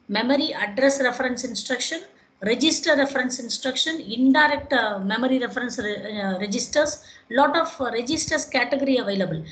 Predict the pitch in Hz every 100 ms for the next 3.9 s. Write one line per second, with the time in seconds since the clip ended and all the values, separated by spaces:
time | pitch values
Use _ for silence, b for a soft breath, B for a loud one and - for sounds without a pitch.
0 | B B 190 269 277 349 349 311 302 269
1 | 240 208 262 262 277 240 220 240 302 233
2 | - 226 208 190 196 226 208 180 277 247
3 | 285 302 - 294 285 269 202 180